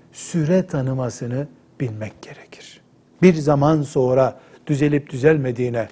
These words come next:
karar vermeliyiz. Bu bir zaman, yıl, on yıl,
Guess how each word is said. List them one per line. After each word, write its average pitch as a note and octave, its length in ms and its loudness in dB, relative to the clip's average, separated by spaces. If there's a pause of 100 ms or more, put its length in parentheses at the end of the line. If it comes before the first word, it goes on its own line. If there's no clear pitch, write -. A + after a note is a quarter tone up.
(280)
karar B2 400 0
vermeliyiz. G2+ 580 -8
Bu F#3+ 160 0
bir G#3+ 160 2
zaman, C#3+ 500 0 (640)
yıl, D#3 340 8 (1200)
on F3 240 6
yıl, G#2+ 200 -6